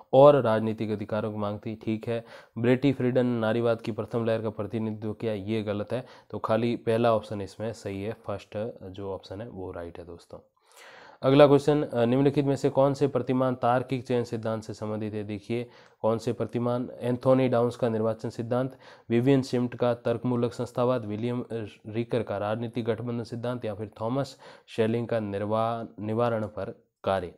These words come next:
देखिए दोस्तों ये, अ, जो अपने, अ, इसमें जो विकल्प सही रहेगा वो है दोस्तों फर्स्ट, थर्ड and फोर्थ, यानी कि, अ, जो अपने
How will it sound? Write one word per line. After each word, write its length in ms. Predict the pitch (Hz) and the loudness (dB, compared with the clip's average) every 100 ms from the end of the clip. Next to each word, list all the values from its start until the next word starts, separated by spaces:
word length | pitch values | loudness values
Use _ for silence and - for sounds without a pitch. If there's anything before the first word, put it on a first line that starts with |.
| - | -14
देखिए 320 | 113 113 120 | -6 -4 -2
दोस्तों 380 | 120 110 - 123 - - - - | -4 -6 -8 -10 -12 -20 -20 -6
ये, 340 | 107 117 123 123 | 2 4 4 0
अ, 340 | 117 113 110 | -2 -2 -4
जो 360 | 107 110 110 110 | -4 -4 -4 -4
अपने, 520 | 107 104 107 107 104 | -6 -8 -6 -6 -6
अ, 800 | - 87 90 67 87 - - 110 | -10 -12 -12 -12 -16 -16 -8 -6
इसमें 380 | 107 123 110 | -4 -4 -4
जो 120 | 107 107 | -4 -6
विकल्प 320 | 101 - 107 | -6 -6 -6
सही 240 | - 107 | -4 -4
रहेगा 360 | 110 104 110 135 - - - - | -2 -2 -4 -6 -12 -20 -20 -2
वो 100 | 117 | 4
है 60 | 127 | 4
दोस्तों 300 | 131 - 139 | 4 2 0
फर्स्ट, 400 | - 151 151 - | 2 2 2 -2
थर्ड 320 | - 117 117 | -2 0 2
and 140 | 117 | -2
फोर्थ, 360 | 107 113 123 120 | -2 -4 -4 -4
यानी 220 | 110 107 | -6 -6
कि, 340 | 107 110 110 110 | -4 -4 -4 -4
अ, 200 | 110 107 | -6 -6
जो 360 | 107 107 110 - | -6 -6 -6 -8
अपने 400 | 107 - 110 | -12 -8 -8